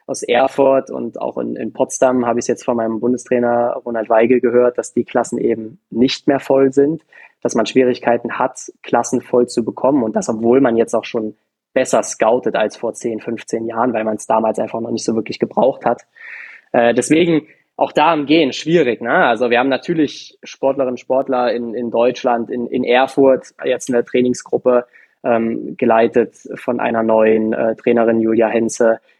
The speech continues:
die einen guten Job macht, die eine große Gruppe zusammengestellt hat, ähm, in, in Potsdam eine Nachwuchsgruppe, die jetzt wieder aufgebaut wird. Und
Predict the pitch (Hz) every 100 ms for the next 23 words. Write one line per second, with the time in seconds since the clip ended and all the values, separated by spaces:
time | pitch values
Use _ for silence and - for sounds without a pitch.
0 | _ - 113 110 123 143 131 120 120 117
1 | 113 - 117 113 110 107 - 123 120 117
2 | 120 - 117 110 - 113 110 110 - -
3 | 110 107 110 107 - _ _ _ - 120
4 | 113 110 107 - 131 117 110 110 - 110
5 | - - - 117 113 113 113 120 117 110
6 | 123 - - 110 113 113 110 117 110 110
7 | 107 120 107 107 - 110 107 - _ _
8 | _ _ _ - 117 110 107 107 -